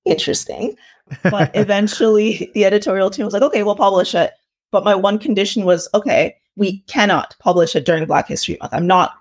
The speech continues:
Speaker 1: going to publish this during Black History Month because I don't want this to be, like, a topic that we relegate to Black History Month and never again."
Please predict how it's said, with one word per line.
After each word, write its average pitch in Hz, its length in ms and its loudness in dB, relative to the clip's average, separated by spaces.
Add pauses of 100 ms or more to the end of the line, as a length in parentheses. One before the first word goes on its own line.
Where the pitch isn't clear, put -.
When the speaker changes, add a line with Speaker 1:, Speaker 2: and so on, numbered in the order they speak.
(140)
Speaker 1:
going 165 220 2
to 226 100 -2
publish - 360 0
this 214 180 0
during 370 300 -2
Black - 180 -16
History - 240 -10
Month - 160 -8
because 196 220 -2
I 185 80 2
don't 190 280 0
want 190 280 2
this 170 180 -4
to 220 120 -6
be, 175 120 2
like, 156 180 2 (300)
a 170 60 2
topic 170 400 0
that 165 160 0
we 165 100 0
relegate 165 460 0
to - 80 -8
Black - 260 -2
History - 280 0
Month 143 280 -4
and - 120 -4
never - 280 -2
again." - 320 0